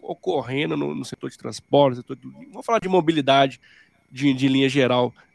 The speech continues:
que você poderia trazer pra gente, que quais são essas grandes mudanças que estão acontecendo?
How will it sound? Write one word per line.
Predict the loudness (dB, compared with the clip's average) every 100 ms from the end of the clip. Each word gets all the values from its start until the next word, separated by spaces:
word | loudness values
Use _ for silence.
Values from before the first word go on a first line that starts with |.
| _
que | -18
você |
poderia | -8 -4 -4 -2
trazer | -2 -2 -2
pra | -2
gente, | -4 -6
que | -8
quais | -6 -6
são | -8
essas | -10 -10
grandes | -4 -4 -4
mudanças | -6 -6 -6 -6 -8
que |
estão | -10 -10
acontecendo? | -10 -10 -10 -10 -12